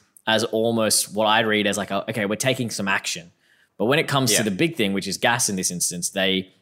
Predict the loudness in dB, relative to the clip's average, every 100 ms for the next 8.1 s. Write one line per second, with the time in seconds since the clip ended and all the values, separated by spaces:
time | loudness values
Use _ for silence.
0 | _ -4 -2 0 0 0 -2 -2 0 0
1 | -2 -6 -8 -2 0 0 -2 -2 -2 -2
2 | -6 -8 -10 -8 -10 -8 -10 -6 -6 -6
3 | -4 -6 -6 -4 -4 -4 -8 -18 _ -20
4 | _ _ -2 0 0 0 0 2 2 0
5 | 0 0 2 0 0 0 0 -2 -6 -4
6 | -2 -2 -4 -6 -4 -4 -2 0 2 2
7 | 0 0 -2 -2 -2 -2 -2 -4 -6 -6
8 | -8